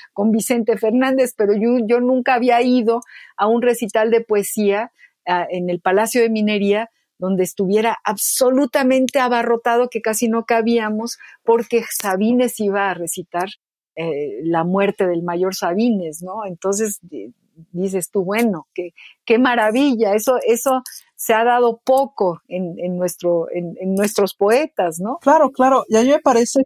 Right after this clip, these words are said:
Speaker 2: que, que ese libro que tú mencionas, Algo sobre la muerte del mayor Sabines, es uno de los libros,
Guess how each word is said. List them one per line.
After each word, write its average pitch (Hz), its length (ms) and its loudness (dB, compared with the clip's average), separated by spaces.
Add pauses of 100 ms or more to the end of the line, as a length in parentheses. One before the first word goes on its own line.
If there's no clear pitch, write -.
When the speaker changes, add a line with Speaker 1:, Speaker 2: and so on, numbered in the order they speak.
(380)
Speaker 2:
que, 359 400 -2 (400)
que 226 80 0
ese 247 160 2
libro 302 220 4
que 247 100 0
tú 226 180 -2
mencionas, 233 800 -2 (100)
Algo 208 300 2
sobre 202 220 0
la 185 80 2
muerte 180 300 -2
del 196 120 0
mayor 170 300 -2
Sabines, 185 680 -4 (560)
es 185 340 -4
uno 202 280 -2
de 190 100 -2
los 175 180 -2
libros, 180 720 -6